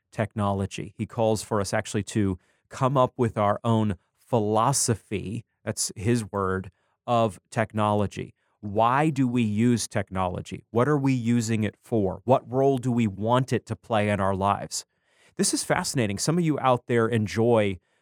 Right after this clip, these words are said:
thinking in presuppositional terms as I do. What Newport is calling for is really presuppositional engagement of technology. In other words,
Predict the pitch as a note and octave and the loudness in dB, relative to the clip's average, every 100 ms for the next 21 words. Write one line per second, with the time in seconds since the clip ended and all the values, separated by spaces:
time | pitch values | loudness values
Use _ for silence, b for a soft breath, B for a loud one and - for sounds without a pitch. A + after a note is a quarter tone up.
0 | _ - C3+ B2+ A#2+ G#2+ F#2 - C3 B2+ | _ -4 -2 0 0 0 -2 -2 0 0
1 | - A2+ A2+ G2+ A2 - G2+ - A#2+ A#2 | 0 -2 -2 -2 -2 -2 -6 -4 -2 0
2 | G2+ - G#2 G2 A2+ A2+ B2+ F#2 D2 - | -2 -2 -4 -4 -2 0 0 -4 -6 -14
3 | _ _ _ A2 F3 F#3 B2 F3+ - C#3+ | _ _ _ 0 2 2 2 0 0 -2
4 | A2+ G2+ - - C#3 F#3+ B2 G#2 - G2 | 0 -2 -6 -6 -2 0 0 -2 -2 0
5 | F#2+ - A#2+ A2+ G#2 G#2 D3+ G3 C3 G2+ | 0 0 -2 -4 -8 -8 -4 0 0 0
6 | G#2+ - _ _ _ - - F3 D#3 E3+ | -2 -8 _ _ _ -6 -2 0 0 0
7 | D3+ C#3+ G#2+ C3+ - C#3 A#2+ A2 G#2+ F#2+ | 0 -2 0 0 0 2 2 2 -2 0
8 | G#2+ C3 - G#2 F#2+ G2 - G#2+ - G#2 | 0 0 0 -2 -2 -4 -4 -6 -2 0
9 | A#2 G2+ D#2+ G2 G2+ G2+ G2+ F#2+ | 0 -2 -2 -4 -4 -2 -4 -4